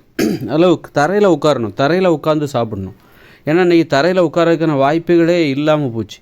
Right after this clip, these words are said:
தரையில படுப்பதற்கான வாய்ப்புகளே இல்லாம போச்சு. வெளியில போனா, ஆபீஸுக்கு போனா அங்கேயும் சேர் போட்டு உட்கார வச்சுக்கிறாங்க.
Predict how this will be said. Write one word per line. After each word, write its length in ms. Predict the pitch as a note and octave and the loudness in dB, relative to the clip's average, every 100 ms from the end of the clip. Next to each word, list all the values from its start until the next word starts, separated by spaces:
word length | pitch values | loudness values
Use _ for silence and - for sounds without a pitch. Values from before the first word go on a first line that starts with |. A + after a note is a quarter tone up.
| _ | _
தரையில 360 | - C#3 F3+ F#3 | -2 0 2 0
படுப்பதற்கான 640 | D3+ D3+ D3 C#3+ C#3+ D3 | 0 -2 -2 -4 -2 0
வாய்ப்புகளே 500 | C3 C#3 C#3+ C#3 D3+ | 0 0 -2 -4 -2
இல்லாம 280 | D3 C3 C3 | -2 -2 -2
போச்சு. 340 | G#2+ G2+ - - - - - - _ | -6 -10 -14 -20 -20 -20 -20 -20 _
வெளியில 320 | B2 D3 E3 D#3 | -2 2 2 2
போனா, 420 | D3+ D#3+ D3+ D3 | 0 0 0 -2
ஆபீஸுக்கு 320 | D3+ C#3+ C#3+ | -2 -4 -4
போனா 240 | C#3+ D#3 | -2 -2
அங்கேயும் 340 | D3+ C#3+ D3 D3 | 0 0 0 -2
சேர் 300 | C3+ B2+ A#2+ | -2 -2 -2
போட்டு 200 | A#2 A2 | -4 -6
உட்கார 300 | A2 A2 G#2 | -4 -4 -4
வச்சுக்கிறாங்க. 380 | G2+ G2+ - | -6 -10 -12